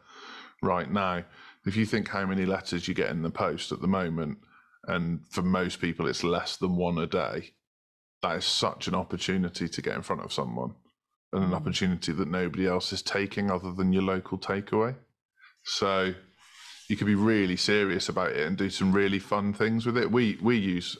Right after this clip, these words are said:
Speaker 1: uh, print marketing a lot, and we use a system called Shock and Awe, um, because when someone gets something tangible, something they can touch and feel or maybe eat or share,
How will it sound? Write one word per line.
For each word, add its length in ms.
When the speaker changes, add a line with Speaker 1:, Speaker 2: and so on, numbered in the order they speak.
Speaker 1:
uh, 280
print 340
marketing 460
a 60
lot, 360
and 140
we 100
use 400
a 80
system 400
called 200
Shock 340
and 100
Awe, 360
um, 380
because 480
when 300
someone 280
gets 180
something 340
tangible, 560
something 380
they 140
can 200
touch 400
and 100
feel 360
or 100
maybe 480
eat 400
or 300
share, 680